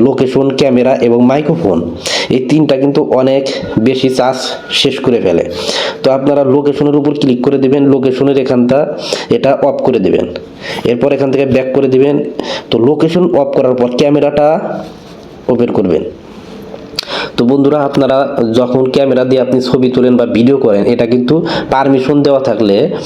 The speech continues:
ক্রোম বাজারে হাতে চলে যাবে। তো আপনারা এটা সবসময় অফ করে রাখবেন। তো আমি ব্যাক করে দিচ্ছি। এরপর মাইক্রোফোন, মাইক্রোফোন আপনারা এটাও অফ করে দিয়ে দিবেন। তো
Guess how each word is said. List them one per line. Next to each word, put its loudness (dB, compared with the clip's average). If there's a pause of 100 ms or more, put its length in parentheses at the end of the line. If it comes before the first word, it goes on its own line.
(220)
ক্রোম 2
বাজারে 2
হাতে 0 (100)
চলে 2
যাবে। 0 (540)
তো 0 (100)
আপনারা 2
এটা 0 (100)
সবসময় 0 (340)
অফ -2 (100)
করে 4
রাখবেন। -2 (2250)
তো 0
আমি 2
ব্যাক 0
করে 2
দিচ্ছি। 0 (680)
এরপর 0 (120)
মাইক্রোফোন, 0 (120)
মাইক্রোফোন 0 (200)
আপনারা 0
এটাও 2 (180)
অফ 0 (100)
করে 2
দিয়ে 2
দিবেন। 0 (1500)
তো -6